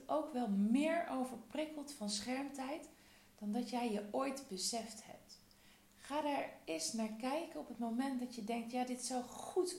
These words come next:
een rol kunnen spelen. Dit zou goed een rol kunnen spelen bij het gedrag van mijn kind, ehm, waar wij als ge-, hele gezin echt last van hebben." Hè, en nogmaals, ehm,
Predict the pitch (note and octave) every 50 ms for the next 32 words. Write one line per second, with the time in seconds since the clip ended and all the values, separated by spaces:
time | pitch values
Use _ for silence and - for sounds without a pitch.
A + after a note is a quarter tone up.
0 | - - A#3+ A3 B3 B3+ B3+ B3 B3+ - A#3 G#3+ G3+ G3+ G#3 - - - B3+ B3+
1 | A#3+ G#3 G3 G3 G#3 G#3 - - - - - - - - - - - - - A#3
2 | A#3 C#4 C#4 C4 - - - - - F#4 F4+ - - B3+ A#3+ C4+ C#4+ D#4 D4+ D#4
3 | D4 C4+ B3+ B3+ B3 - - - - C4 C4 C4+ C4+ C4+ C4 B3+ - G#3 G3 G#3
4 | G#3 G#3 - - G3+ G#3 G#3 A#3+ B3 - - - A3 G3+ F#3+ F#3 F#3 F#3 - -
5 | B3 C4 C4+ C#4 C#4 - - - - - - - - - - - - - - -
6 | - G3 G3+ G3+ G3 G#3 A#3 C4+ C#4 C4+ C4+ B3+ B3+ - - - - - - -
7 | B3 B3 C#4+ D4+ - - A3+ G3+ - - - - - B3 - - - - G3 A#3
8 | D4+ E4 D#4 C#4+ - - A3+ G3+ G3 - B3+ C4 A#3+ - - - C4 - - F#3
9 | F#3 G#3 A3+ A3+ - - - - - - - - - - F#3 F3 E3+ - - -
10 | - - - - - - - - - - - - - - - - - C4 D4 -
11 | - C4+ C4 B3+ B3+ D4+ F4 F#4+ F#4 - - E4+ D#4+ D#4+ D#4 D4+ D#4 D#4 D#4 -
12 | - - - - - - - C4+ A3 A3 A3+ A3+